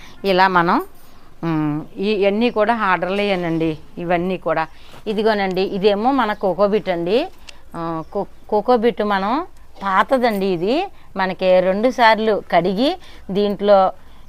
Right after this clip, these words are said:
ఏవేవో వేసేటండి మగ్గబెడతారటండి. అది మనకి పాతదైన కోకోబీట్ అండి. మీరు ఇంకా కడగ అవసరం లేదు, దీన్ని నేరుగా మొక్కలు వేసేసుకుంటమే.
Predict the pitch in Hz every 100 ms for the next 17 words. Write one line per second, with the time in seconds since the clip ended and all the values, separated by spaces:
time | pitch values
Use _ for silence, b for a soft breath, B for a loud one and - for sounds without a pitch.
0 | 196 202 208 233 240 190 190 208 226 196
1 | 196 214 240 180 170 196 180 202 180 151
2 | 165 160 165 277 392 - b b 185 180
3 | 185 185 175 175 165 156 - 196 185 214
4 | 254 226 208 208 196 175 185 185 180 165
5 | 165 262 254 208 208 202 202 165 175 208
6 | 202 208 208 208 202 294 403 b b b
7 | 185 202 196 190 190 190 202 202 202 247
8 | 277 208 180 170 165 160 160 - 151 147
9 | 156